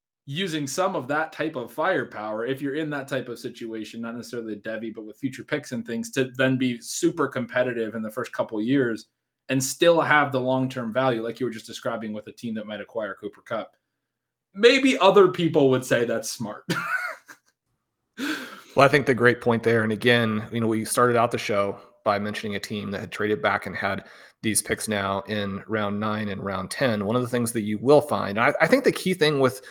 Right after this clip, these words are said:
Speaker 2: drafting the veterans in a startup is just make sure you do it at the right spots, right? It, it's gonna be so tempting to take the Kupp and,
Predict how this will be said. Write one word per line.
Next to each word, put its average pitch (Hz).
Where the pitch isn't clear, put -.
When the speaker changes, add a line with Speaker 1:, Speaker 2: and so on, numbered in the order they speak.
Speaker 2:
drafting 143
the 131
veterans 127
in 127
a 123
startup 127
is 120
just -
make 120
sure -
you 135
do 131
it 135
at 135
the 135
right 131
spots, -
right? 120
It, 120
it's 135
gonna 151
be 131
so -
tempting 147
to 110
take -
the 117
Kupp -
and, 113